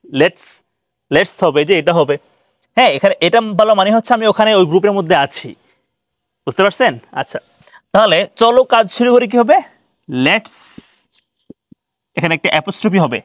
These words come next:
লেটস। ঠিক আছে? So, let's start মানে শুরু করা।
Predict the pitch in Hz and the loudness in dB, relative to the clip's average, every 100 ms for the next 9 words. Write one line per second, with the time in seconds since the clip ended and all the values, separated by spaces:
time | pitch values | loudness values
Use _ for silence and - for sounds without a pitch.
0 | _ 135 139 190 - - - - _ _ | _ -2 0 0 -4 -12 -14 -16 _ _
1 | _ - 156 - 240 - _ _ _ _ | _ -6 -6 0 -2 -2 _ _ _ _
2 | _ - 214 - 147 151 233 269 - - | _ -2 -2 -2 -2 0 0 -2 -10 -12
3 | - - - _ _ _ _ _ - - | -12 -12 -16 _ _ _ _ _ -18 -10
4 | - 202 214 233 - 208 226 285 - 143 | 0 2 2 0 -2 -2 -2 -2 0 0
5 | 127 123 | 0 -6